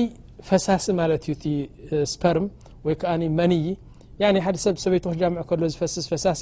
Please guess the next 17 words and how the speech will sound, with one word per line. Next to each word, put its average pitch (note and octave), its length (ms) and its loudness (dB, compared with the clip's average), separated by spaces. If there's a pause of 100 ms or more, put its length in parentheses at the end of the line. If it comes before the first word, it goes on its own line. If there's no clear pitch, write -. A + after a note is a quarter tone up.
(100)
መንይ A3+ 240 4
ይበሃል። C#3+ 360 0 (560)
ንሱ A3 300 4 (120)
ምስ C4 180 2
ረኣኻ A3 300 2 (140)
ኢኻ F#3 140 0 (140)
ነብስኻ F3+ 400 -2 (120)
ትሕጸብ E3 540 -6 (280)
ዋጅብ E3+ 380 4
ዝኾነካ C#3+ 500 -6 (120)
ይብሉ F3 200 2
ኣለዉ D3 240 0 (320)
ረሱል D#3+ 240 0
ስ C#3+ 220 -2
ሰለም። C3 260 -2 (300)
ለምሳሌ፣ G3+ 460 6 (520)
እ፣ E3 140 2